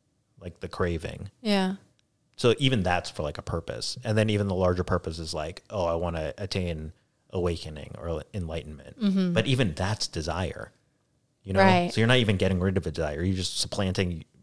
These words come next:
Speaker 1: one desire for another
Speaker 2: Yeah.
Speaker 1: desire. So Zen is just like, there is no point. Like, you just sit t-, because you're sitting.
Speaker 2: Yeah, it's hard for me.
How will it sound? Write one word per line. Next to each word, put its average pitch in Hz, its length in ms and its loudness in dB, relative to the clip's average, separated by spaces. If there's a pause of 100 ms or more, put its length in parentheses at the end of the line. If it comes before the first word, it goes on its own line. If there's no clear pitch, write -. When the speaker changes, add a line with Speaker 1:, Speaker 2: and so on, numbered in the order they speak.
(200)
Speaker 1:
one 95 220 2
desire 87 340 2
for 85 140 -6
another 90 260 -2
Speaker 2:
Yeah. 95 300 4
Speaker 1:
desire. 95 200 0 (220)
So - 160 -10
Zen 107 300 4
is 95 160 4
just 90 200 0
like, 82 420 -4 (600)
there 110 160 6
is 113 140 4
no 101 120 6
point. 92 420 -4 (1080)
Like, 95 260 -6
you 98 80 2
just 92 260 0
sit - 400 0 (1120)
t-, - 100 -14 (440)
because 87 320 0
you're - 80 -10
sitting. - 460 0 (2000)
Speaker 2:
Yeah, 208 160 -2
it's 185 100 -4
hard 190 240 0
for 202 160 0
me. 190 320 0